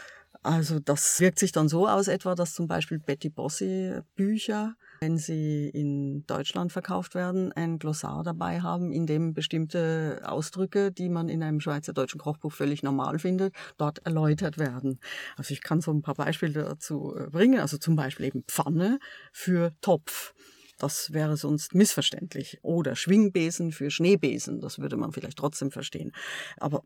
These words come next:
auch noch andere Benennungen von Zutaten. Baumnüsse statt Walnüsse. Oder auch Handlungen, Handlungsbezeichnungen wie zum Beispiel Eier verklopfen statt verquirlen, wie es in deutschen Kochbüchern meistens stehen würde.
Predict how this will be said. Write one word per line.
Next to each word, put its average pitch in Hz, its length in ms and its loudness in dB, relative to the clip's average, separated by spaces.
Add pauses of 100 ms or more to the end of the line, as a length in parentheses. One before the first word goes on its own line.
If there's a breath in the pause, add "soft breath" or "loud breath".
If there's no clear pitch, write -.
auch - 300 -4
noch 147 180 0
andere 170 420 2
Benennungen 156 680 6
von 151 220 0
Zutaten. 202 520 -2
Baumnüsse 202 800 2
statt - 520 -6 (220)
Walnüsse. 196 840 2 (640 loud breath)
Oder 160 440 -2
auch 151 280 -4
Handlungen, 190 1000 4
Handlungsbezeichnungen 180 880 0
wie 160 80 -4
zum 165 140 -4
Beispiel 156 280 -2
Eier 151 340 0
verklopfen 202 880 0
statt - 320 -6
verquirlen, 190 880 0
wie 208 60 -2
es 202 200 -6
in 185 240 -4
deutschen 175 300 -2
Kochbüchern 190 440 -4
meistens 180 320 -4
stehen 180 300 -4
würde. 175 220 0